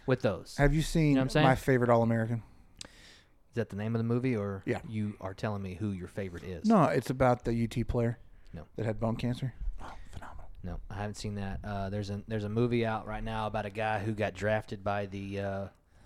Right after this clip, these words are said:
Speaker 1: the Colts. He's an o-, offensive lineman that was like a, I think it was like a, I don't know what it's called, but it came out not long ago. He played for, like, Alabama or something,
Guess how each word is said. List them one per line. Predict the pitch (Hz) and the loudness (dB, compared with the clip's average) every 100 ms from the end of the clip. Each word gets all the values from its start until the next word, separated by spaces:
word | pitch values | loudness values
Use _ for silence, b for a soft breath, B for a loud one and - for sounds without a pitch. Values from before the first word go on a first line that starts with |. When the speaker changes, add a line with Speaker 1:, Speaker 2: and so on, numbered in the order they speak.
| b b b b - | b b b b -16
Speaker 1:
the | - | -12
Colts. | - 120 117 - - | -4 0 0 -2 -10
He's | 120 104 | -8 -6
an | 101 | -6
o-, | - 101 117 | -6 -4 2
offensive | 120 117 101 | 2 2 -2
lineman | 104 110 110 110 | -2 -2 -2 -2
that | 107 | -4
was | 101 95 | -6 -4
like | 101 98 | -4 -4
a, | 98 92 - b b b b b b b b - | -6 -6 -8 b b b b b b b b -4
I | |
think | 110 | -2
it | 104 | -2
was | 98 | -2
like | 104 98 - | -2 -2 -4
a, | 101 95 101 - B B B B B B B B - | -4 -4 -8 -18 B B B B B B B B -6
I | 107 | -4
don't | 104 | -2
know | 101 | -2
what | |
it's | 98 | -2
called, | - 98 | -2 -2
but | 95 | -2
it | |
came | 123 117 | -4 -2
out | 104 101 - - - - | -2 -4 -8 -20 -14 -6
not | 117 120 | -4 0
long | 110 101 | 0 0
ago. | 92 95 95 b b b b b b b b - | -4 -6 -6 b b b b b b b b -10
He | - | -6
played | 117 123 113 104 | 0 2 2 0
for, | 113 110 107 101 B B | -2 0 0 -2 B B
like, | 98 - | -6 0
Alabama | 127 113 117 127 131 127 | 2 4 2 4 6 4
or | |
something, | 117 135 127 131 | 4 0 0 -2